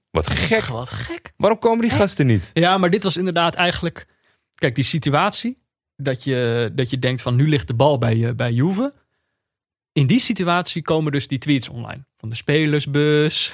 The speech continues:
Speaker 2: <laughs> van die gasten die trekken gewoon hun shirts aan.
Speaker 1: Ja.
Speaker 2: Eh, hashtag matchday. Even een opstelling online gezet. Maar ik bedoel, alle reacties waren op dat moment al. Ik bedoel, zij speelden echt een toneelstukje om te laten zien van, "Oh, maar volgens het protocol komen ze toch gewoon?"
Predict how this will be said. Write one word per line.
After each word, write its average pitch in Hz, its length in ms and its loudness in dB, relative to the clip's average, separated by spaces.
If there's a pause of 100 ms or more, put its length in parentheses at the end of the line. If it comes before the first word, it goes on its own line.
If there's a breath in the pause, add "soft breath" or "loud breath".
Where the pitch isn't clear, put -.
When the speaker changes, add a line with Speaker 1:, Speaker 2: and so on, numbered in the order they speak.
(140)
Speaker 2:
<laughs> - 300 0
van - 100 -2
die 135 100 0
gasten 139 460 0
die 123 160 -6 (260 loud breath)
trekken 254 240 -2
gewoon 151 260 2
hun 139 280 -2
shirts 285 460 -2
aan. 226 500 2 (520 soft breath)
Speaker 1:
Ja. 78 260 2
Speaker 2:
Eh, 156 920 0
hashtag 156 420 -2
matchday. 196 760 0 (240)
Even 117 240 -4
een - 100 -6
opstelling 180 520 -2
online 160 320 0
gezet. 143 400 -4 (320 soft breath)
Maar 135 120 -4
ik 139 120 -4
bedoel, 151 280 -2 (580)
alle 226 260 4
reacties 151 540 0
waren 131 260 -2
op 135 100 -6
dat 135 140 -4
moment 127 300 -6
al. 139 140 -8
Ik 147 140 -12
bedoel, 160 200 -2
zij 185 100 2
speelden 202 280 2
echt - 120 -2
een 147 100 -2
toneelstukje 143 680 -2
om 143 120 -2
te 147 80 -4
laten 131 220 -2
zien 127 140 -2
van, - 120 -12
"Oh, 202 140 2
maar 123 280 -4
volgens - 200 -4
het - 80 -14
protocol 131 400 0
komen 220 300 2
ze - 100 -10
toch - 180 -6
gewoon?" 143 300 -2